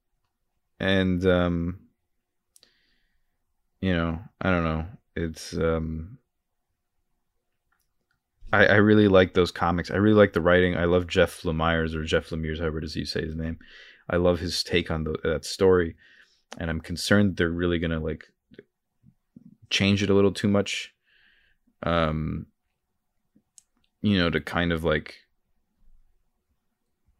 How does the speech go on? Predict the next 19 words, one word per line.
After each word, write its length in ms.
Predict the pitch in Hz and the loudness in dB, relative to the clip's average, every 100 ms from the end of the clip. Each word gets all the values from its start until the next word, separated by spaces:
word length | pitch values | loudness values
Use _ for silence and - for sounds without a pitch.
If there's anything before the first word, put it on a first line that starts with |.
| - | -4
make 360 | 101 92 90 | 0 0 2
it 140 | 92 - _ _ _ _ _ _ 123 | -2 -4 _ _ _ _ _ _ -10
this, 420 | 104 90 - - | -6 -6 -8 -10
you 180 | - 117 | 0 2
know, 160 | 95 87 | 2 2
this 180 | 87 | 0
own 160 | 95 92 | 0 0
thing. 140 | 104 | 2
Like, 160 | 101 110 | 4 6
I, 240 | 113 123 | 8 10
I 40 | 127 | 10
get 200 | 131 139 | 10 8
the 80 | 117 | 6
movies 320 | 113 110 101 | 6 4 6
aren't 180 | 95 95 | 4 4
meant 160 | 95 | 0
to 80 | - | -2
be, 360 | 82 85 82 - - - - _ _ - | -2 -2 -2 -6 -18 -20 -20 _ _ -4
um, 560 | 85 78 76 78 73 | 0 0 -2 -4 -8